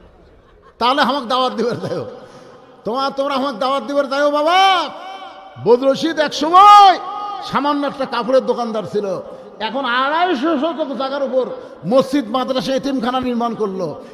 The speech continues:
এই বছর আবার আল্লামা সাইদি হুজুরের নামে একটা কনফারেন্স হল নির্মাণ করা হয়েছে। এই সম্পূর্ণ টাকা হলো ওয়াজের পর আপনারা যে টাকা দেন, সেই টাকা। পৃথিবীর কারো কাছ থেকে এক টাকাও দান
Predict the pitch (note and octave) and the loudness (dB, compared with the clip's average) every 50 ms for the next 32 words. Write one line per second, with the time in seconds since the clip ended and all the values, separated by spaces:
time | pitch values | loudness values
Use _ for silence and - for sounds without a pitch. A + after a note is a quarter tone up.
0 | - - B3 C#4+ E4 F4 E4+ E4+ D#4+ G3+ G#3 D4 D4+ C#4+ C#4 C4 B3+ B3+ C4 B3+ | 2 4 6 6 6 6 6 4 4 4 2 0 2 2 2 2 2 2 0 0
1 | C4 B3+ B3 G#3+ - - A#3 B3 B3 C4+ B3 G#3 A3+ A#3 A3+ A3 A3 A3 A3 G#3 | 0 -2 -2 -4 -6 -4 -4 -4 -2 -2 -2 -2 -2 -2 -6 -6 -6 -8 -8 -8
2 | G3 G3+ - G#3 F#3+ E3+ C#3 - - - - - - - - A3+ A#3+ A#3 - - | -10 -10 -10 -10 -10 -10 -10 -12 -16 -20 -20 -20 -18 -8 -6 -6 -4 -6 -6 -4
3 | A3 C#4+ C#4+ C4 A3+ - - F#3+ A3 G#3+ G#3 G#3 F#3+ F#3+ F#3 F3+ E3 F3 E3 D#3+ | -2 -2 -2 -2 -6 -6 -4 -4 -2 0 -2 -2 0 0 -2 -2 -4 -4 -4 -4
4 | D#3 F#3 G3+ G3 G3 A#3 C#4 - - - - - - A#3+ A#3+ F#3 - - - C4+ | -4 -4 -4 -4 -2 -4 -4 -4 -4 -12 -18 -4 -2 -2 -2 -2 -4 -2 0 0
5 | D#4+ F4+ E4+ - - G#4 A#4 A#4 A#4+ A4 F#4 D4 D#4+ D4+ C#4 C#4 B3+ B3+ B3 A#3 | 0 0 -2 -2 2 2 2 2 2 -2 -2 -2 -4 -4 -4 -4 -4 -4 -4 -6
6 | G#3 F3 - - - - - - - A3 A#3+ A#3+ A#3 A3 F#3+ A#3 A3+ E3 G#3+ A3 | -6 -8 -10 -14 -18 -20 -18 -6 -2 0 0 0 0 0 0 -2 -2 -2 -4 -6
7 | G#3+ G3+ G3+ G#3 G#3 G3 F3+ F3 G3 F#3+ - F3+ F#3 F3 G3+ F3 G#3 G#3 G3+ - | -4 -6 -6 -8 -8 -10 -8 -8 -10 -8 -8 -10 -8 -8 -8 -8 -6 -8 -8 -6
8 | - B3 C#4+ G3 - G#3+ F#3 F#3+ E3+ - A#3 A#3 A#3+ C#4+ D#4 D4 - - - - | -6 -6 -6 -6 -8 -8 -8 -10 -10 -10 -10 -8 -8 -8 -6 -6 -6 -4 -4 -4
9 | F#4+ E4+ D#4 A3 - - A3 A#3 A3 G3+ E3+ D3 - - - - - - - A#3 | -4 -4 -6 -8 -6 -8 -6 -6 -6 -8 -10 -12 -16 -20 -20 -20 -16 -10 -6 -4
10 | B3 C4 B3+ B3+ A#3 - - - A#3+ A3 F#3+ G#3+ G#3 F3 E3 G3+ G3 F#3+ | 0 0 0 0 0 -4 -6 -8 -8 -8 -6 -8 -8 -8 -8 -10 -10 -10